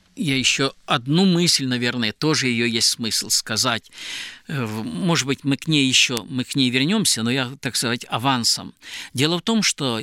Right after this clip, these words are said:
я так понимаю, вот вы хорошенечко вдумайтесь, это единственный образ жизни, который ведет ко спасению. Все остальные пути, я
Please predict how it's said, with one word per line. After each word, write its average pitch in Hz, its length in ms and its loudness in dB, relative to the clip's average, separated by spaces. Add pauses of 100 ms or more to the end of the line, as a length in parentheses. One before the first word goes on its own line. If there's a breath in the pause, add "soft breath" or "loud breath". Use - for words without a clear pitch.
(100)
я 147 260 0
так 151 260 -8
понимаю, 123 580 0
вот 110 180 -4
вы 120 100 -4
хорошенечко 123 600 -2
вдумайтесь, 107 720 -4 (880 loud breath)
это 208 260 0
единственный 226 1400 4 (140)
образ 156 480 2
жизни, 127 960 0 (560 loud breath)
который 175 480 2
ведет 131 340 0
ко 127 120 -4
спасению. 104 720 -4 (880 loud breath)
Все - 240 4
остальные 240 800 4
пути, 123 640 -2 (340)
я 180 160 2